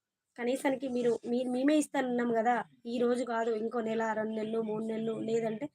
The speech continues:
అలాంటి టైంకి ఇస్తామని మీరు ఒక హామీ మాకు ఇవ్వచ్చు కదా. వాళ్ళు ఇవ్వట్లేదు. ఇదేనా కాంగ్రెస్ ప్రభుత్వం? ప్రజల రాజ్యం, ప్రజల రాజ్యం ఇదేనా ప్రజ-, ప్రజల రాజ్యం? ఒక ఆడలను రోడ్డు మీద వేసి కొట్టడమేనా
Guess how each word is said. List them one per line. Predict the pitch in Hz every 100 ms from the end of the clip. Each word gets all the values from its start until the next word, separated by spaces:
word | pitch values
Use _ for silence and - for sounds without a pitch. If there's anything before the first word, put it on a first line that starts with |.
| _ _ _ -
అలాంటి | 233 233
టైంకి | 233 233 247
ఇస్తామని | 240 - 240 226
మీరు | 226 226
ఒక | 220
హామీ | 220 220 254
మాకు | 254 233 233
ఇవ్వచ్చు | 208 247 240
కదా. | 233 226 233 _ _ _ _ _ _ _ _
వాళ్ళు | 240 233
ఇవ్వట్లేదు. | 214 262 302 240 185 - _ _ _ _ _ _ _ _ _ _ _ _ _ _ 220
ఇదేనా | 226 202 185 - _ _ _ _ _
కాంగ్రెస్ | 214 202 202 208
ప్రభుత్వం? | 208 190 196 _ 208
ప్రజల | 202 208 202 214
రాజ్యం, | 208 208 196 202
ప్రజల | 202 202 196 202
రాజ్యం | 196 196 180 185
ఇదేనా | 196 247 214
ప్రజ-, | 180 196 202 202
ప్రజల | 208 208 214
రాజ్యం? | 214 214 220 294 _ _ _ _ _ _ _ _ -
ఒక | 202
ఆడలను | 208 208 220 220
రోడ్డు | 208 208 208
మీద | 208 214
వేసి | 208 _
కొట్టడమేనా | 208 226 214 196